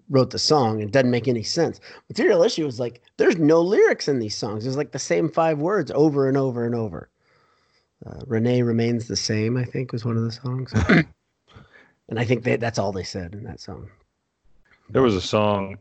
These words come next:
Speaker 2: that this, this <laughs> came on.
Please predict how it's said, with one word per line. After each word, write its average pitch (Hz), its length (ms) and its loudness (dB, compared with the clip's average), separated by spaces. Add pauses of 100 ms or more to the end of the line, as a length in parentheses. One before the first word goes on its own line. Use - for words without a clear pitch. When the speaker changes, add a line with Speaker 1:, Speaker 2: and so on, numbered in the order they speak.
(140)
Speaker 2:
that 104 260 -4
this, 117 260 -2 (240)
this 165 260 -2 (240)
<laughs> - 880 -6
came 165 360 -2
on. 127 320 -2